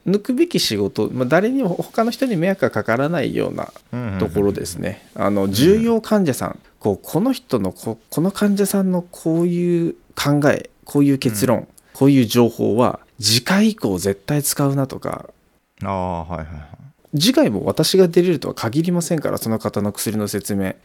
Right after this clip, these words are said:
Speaker 2: そうだよね。毎回同じ薬剤師が担当できるわけじゃないもんね。
Speaker 1: うん。そうそうそう。じゃないし、
Speaker 2: マジで。うん。
Speaker 1: もしかしたら別の、うちのね、薬局でも、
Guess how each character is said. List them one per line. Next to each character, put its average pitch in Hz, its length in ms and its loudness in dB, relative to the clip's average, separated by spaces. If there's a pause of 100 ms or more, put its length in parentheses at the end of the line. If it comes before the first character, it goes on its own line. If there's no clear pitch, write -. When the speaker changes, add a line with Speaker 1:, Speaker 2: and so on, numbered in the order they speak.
Speaker 2:
そ 190 240 -4
う 123 60 2
だ 90 120 0
よ 82 80 -2
ね。 92 140 0
毎 156 240 0
回 185 260 2
同 175 140 0
じ 170 360 -4 (200)
薬 117 180 -4
剤 135 140 0
師 - 40 -6
が 90 60 -2
担 104 220 -2
当 104 100 -2
で 98 140 -4
き 127 100 -6
る 110 80 0
わ 98 100 2
け - 80 -4
じ - 80 2
ゃ 196 40 8
な 175 40 4
い - 40 0
も 113 60 0
ん 110 40 0
ね。 104 60 2
Speaker 1:
う - 20 0
ん。 - 20 0
そ - 140 -4
う - 60 -2
そ - 40 -8
う 60 60 -10
そ 52 100 -12
う。 - 20 -8
じ 151 80 0
ゃ 160 40 2
な 202 140 2
い 180 40 0
し、 - 40 -4
Speaker 2:
マ - 80 -4
ジ 170 60 2
で。 156 60 2
う 156 40 0
ん。 - 20 2
Speaker 1:
も 208 80 4
し - 80 -2
か 196 80 2
し - 80 -6
た 220 60 2
ら 202 80 4
別 123 260 0
の、 139 260 2
う - 80 0
ち 196 140 0
の 190 80 4
ね、 196 220 2
薬 135 160 0
局 147 200 0
で 143 120 4
も、 104 340 0